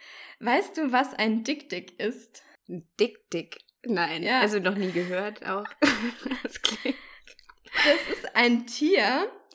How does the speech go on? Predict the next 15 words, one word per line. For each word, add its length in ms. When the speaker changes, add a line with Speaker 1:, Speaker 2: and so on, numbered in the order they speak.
Speaker 1:
Und 160
zwar 260
ist 120
es 240
eine 400
afrikanische 920
Zwergantilope 1000
und 140
die 40
sind 300
kaum 260
größer 280
als 140
ein 180
Hase. 340